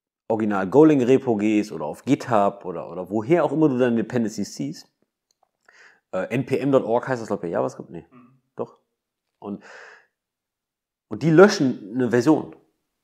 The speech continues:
Speaker 1: Leftpad jetzt zum Beispiel. Dann kriegst du das am nächsten Tag sofort mit.
Speaker 2: Ja, aber das setzt ja voraus, dass ich eine C-I-Pipeline hab, die,
Speaker 1: Ja, Moment,
Speaker 2: die das
Speaker 1: also
Speaker 2: irgendwie bauen kann.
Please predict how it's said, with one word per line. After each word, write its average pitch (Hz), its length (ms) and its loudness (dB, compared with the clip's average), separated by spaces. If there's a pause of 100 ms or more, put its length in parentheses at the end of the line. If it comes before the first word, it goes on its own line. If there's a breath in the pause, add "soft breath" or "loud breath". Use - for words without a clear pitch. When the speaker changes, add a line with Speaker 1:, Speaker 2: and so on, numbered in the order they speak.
(420)
Speaker 1:
Leftpad - 560 -2
jetzt - 120 -16
zum 80 120 -12
Beispiel. - 260 -18 (560 soft breath)
Dann 107 140 -8
kriegst - 260 0
du 123 60 -2
das 117 180 0
am 101 100 -4
nächsten 113 260 -6
Tag 107 180 -4
sofort 101 260 -8
mit. - 160 -14 (680)
Speaker 2:
Ja, 123 100 4
aber 127 100 4
das 131 120 0
setzt 160 220 0
ja 139 80 -2
voraus, 123 360 0
dass 123 180 -12
ich 117 40 -6
eine 117 680 -6 (240)
C-I-Pipeline 107 1000 -2
hab, 101 260 -10 (320)
die, 131 80 0
Speaker 1:
Ja, 143 60 6
Moment, 147 240 6
Speaker 2:
die 123 40 4
das 120 80 2
Speaker 1:
also 117 80 2
Speaker 2:
irgendwie 120 260 2
bauen 113 340 4
kann. - 280 -6